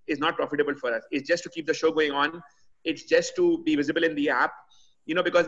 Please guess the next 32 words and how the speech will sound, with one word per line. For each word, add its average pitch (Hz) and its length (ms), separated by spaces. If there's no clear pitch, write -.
out 151 160
of 190 100
sight 160 260
is 170 80
out 151 180
of 151 120
mind. 143 320
You 143 80
have 151 160
to 165 60
be 160 80
visible. 147 360
And, 147 360
and, 156 320
and, 156 300
uh, 143 380
you 160 80
know, 185 80
it 175 180
is, 196 200
it 156 160
is, 185 280
it 165 140
is 190 120
quite 170 280
challenging 156 680
when, 147 340
when, 143 280
when, 143 300
you 143 80
know, 160 140
one, 143 200